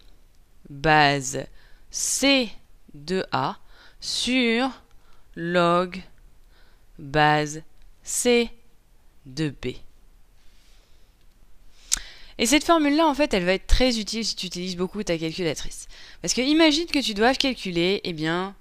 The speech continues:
log base dix-sept de trois cent cinquante-sept. Eh bien là, en fait, tu vas vite être embêté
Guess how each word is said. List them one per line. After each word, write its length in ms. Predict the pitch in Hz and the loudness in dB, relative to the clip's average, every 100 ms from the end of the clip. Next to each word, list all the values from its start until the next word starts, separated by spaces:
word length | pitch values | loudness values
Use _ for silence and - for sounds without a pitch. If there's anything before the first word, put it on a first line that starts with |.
| - | -14
log 720 | 143 143 160 175 180 180 - - - - | -8 -2 0 2 0 -2 -10 -12 -20 -18
base 600 | 131 147 143 139 135 123 - - | -4 0 2 0 -4 -8 -12 -16
dix-sept 800 | 139 151 190 - - 170 - - 131 143 - - - - - | -12 6 8 8 6 0 0 -6 -6 -6 -12 -16 -20 -20 -18
de 340 | 143 135 165 175 - - | -10 -2 -2 -2 -10 -12
trois 300 | - 175 165 | -4 2 2
cent 180 | - 214 | 2 -4
cinquante-sept. 560 | 202 175 151 139 - - - - - - - - - | -6 -8 -8 -10 -10 -12 -20 -20 -20 -20 -20 -20 -10
Eh 80 | 156 | -4
bien 240 | 160 170 | 0 2
là, 240 | 175 233 254 | 6 6 6
en 100 | 202 | 2
fait, 300 | - 240 233 | 0 -2 -4
tu 120 | 185 | -2
vas 120 | 180 | -2
vite 260 | 175 247 247 | -2 -4 -2
être 220 | 208 202 | -2 -2
embêté 420 | 180 165 175 269 | -2 -2 -4 -6